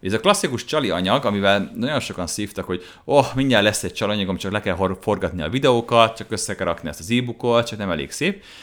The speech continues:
És amikor végre elkészülnek, nagyon kevesen készülnek el ezekkel amúgy,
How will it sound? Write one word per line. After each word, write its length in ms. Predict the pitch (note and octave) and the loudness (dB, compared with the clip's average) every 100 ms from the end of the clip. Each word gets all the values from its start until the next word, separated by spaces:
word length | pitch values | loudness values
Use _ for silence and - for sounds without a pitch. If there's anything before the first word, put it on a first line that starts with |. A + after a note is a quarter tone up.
| - - | -20 -14
És 100 | - | -2
amikor 520 | A#2 A#2 B2 - G#2+ A2+ | -2 2 0 0 -4 2
végre 280 | G3 D#3 | 2 6
elkészülnek, 580 | C3 - G2 - F#2+ F2+ | 4 4 0 -2 -4 -4
nagyon 240 | A#2 G#2 - | -4 -4 -4
kevesen 400 | D2+ D2+ D#2 D#2 | -4 -6 -10 -10
készülnek 500 | D#2+ - D#2+ D2 D#2 | -8 -8 -8 -10 -8
el 80 | |
ezekkel 400 | D2 D#2 D2+ F2+ | -8 -10 -10 -8
amúgy, 320 | F2+ A2+ D3+ | -6 -6 -6